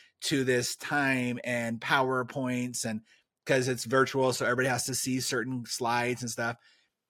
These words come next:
So it's, it's a bit of a challenge when I'm confined. You just, I, I've always said, "Give me ten minutes prep for a speech. You want it sixty minutes? You want it ninety minutes? Give me ten minutes prep. No worries.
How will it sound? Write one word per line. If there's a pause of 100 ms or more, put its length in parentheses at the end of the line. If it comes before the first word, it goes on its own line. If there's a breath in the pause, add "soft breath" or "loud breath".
(300)
So
it's, (160)
it's
a
bit
of
a
challenge
when
I'm
confined.
You
just, (760)
I,
I've
always
said, (140)
"Give
me
ten
minutes
prep (720)
for
a
speech. (920 soft breath)
You
want
it
sixty
minutes?
You
want
it
ninety
minutes?
Give
me
ten
minutes
prep. (760)
No
worries.